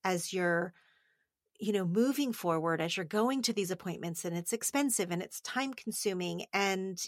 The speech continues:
you can't tell right away if it worked or not. It's not exactly like if you started going to an exercise class every day or something, and then you did see some sort of immediate and tangible change.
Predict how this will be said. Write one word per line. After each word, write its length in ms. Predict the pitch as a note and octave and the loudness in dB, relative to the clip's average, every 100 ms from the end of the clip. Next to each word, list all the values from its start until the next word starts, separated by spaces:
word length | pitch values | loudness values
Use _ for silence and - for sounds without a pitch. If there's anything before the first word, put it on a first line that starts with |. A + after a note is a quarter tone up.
| - | -10
you 80 | - | -16
can't 480 | - - - D4+ A#3 | -12 -10 -2 -2 -2
tell 800 | - - B3+ D4 C4+ G3+ G3 A3+ - | -8 -6 0 2 4 4 0 -4 -2
right 220 | G#3+ A3 | 0 2
away 260 | A3 A#3 B3+ | 2 2 2
if 140 | A#3 | 0
it 100 | G#3 - | -4 -2
worked 340 | A3 B3+ - | -2 -2 -4
or 80 | G#3+ | -2
not. 400 | F3 E3+ A3 G#3+ _ _ - - - | 0 0 -2 -4 _ _ -18 -8 -4
It's 180 | A3+ | 0
not 260 | A3+ A#3 C#4 | 2 2 2
exactly 600 | C4+ G3+ G#3+ A#3+ B3 A#3 | 0 2 4 4 4 -2
like 300 | G#3+ G3 - | 0 -2 -2
if 260 | - F#3 G3 | -4 -4 -4
you 380 | F#3+ F#3 F#3+ F#3 _ - | -4 -4 -2 -4 _ -8
started 680 | - - G3 G3+ F#3+ F3+ - _ _ - | -2 4 4 4 2 0 -6 _ _ 4
going 300 | G#3+ G3+ G#3 | 8 8 6
to 100 | G3+ | 2
an 100 | F3 | 4
exercise 540 | A3+ - A#3+ G#3 F3+ | 4 2 0 0 0
class 300 | - F3+ F3 | 2 0 2
every 160 | E3 E3 | 0 0
day 200 | D#3+ D#3+ | 2 2
or 80 | E3+ | 2
something, 380 | G3 F3+ A3 | 0 -2 0
and 100 | G#3 | 0
then 160 | F#3+ F#3+ - | 0 -4 -6
you 120 | F#3+ D#3 | -6 -2
did 300 | - A3 B3+ | 6 8 8
see 560 | A#3+ - G#3+ F#3+ F#3 F3+ - - | 2 0 2 2 2 -2 -6 -8
some 260 | - A#3 G#3 | 0 2 2
sort 200 | A3+ G3 | 2 2
of 80 | F3 | 0
immediate 580 | F#3 F3 F#3 G#3 G3+ - | 0 0 0 0 0 0
and 120 | F3 | -4
tangible 460 | - G3 F#3+ F3 E3 | -4 -4 -4 -4 -2
change. 680 | - G#3 G#3 F3 E3 E3 | 0 0 0 0 -2 -4